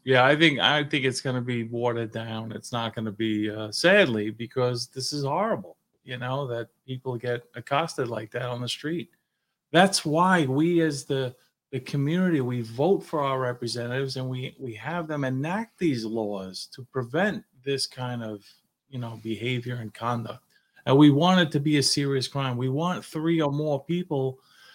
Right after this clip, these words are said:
to be punished at a higher level when they do this because it's so horrible. The guy doesn't have a chance, you know,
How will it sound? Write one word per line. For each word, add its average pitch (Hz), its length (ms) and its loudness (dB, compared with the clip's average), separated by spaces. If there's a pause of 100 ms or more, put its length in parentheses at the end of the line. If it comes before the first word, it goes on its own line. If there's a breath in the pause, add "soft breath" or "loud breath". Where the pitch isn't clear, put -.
(280 soft breath)
to 151 100 4
be 156 160 8
punished 160 480 2
at 151 100 6
a 147 100 8
higher 156 380 4
level 156 640 4 (140)
when 147 160 -2
they 143 160 2
do 180 280 4
this 151 200 4
because 160 320 -2
it's 175 160 -2
so 196 180 6
horrible. 185 760 4
The 127 60 -8
guy 170 200 0
doesn't 180 240 -2
have 185 200 0
a 180 40 -6
chance, 202 760 -2 (400)
you 127 120 -4
know, 143 280 -4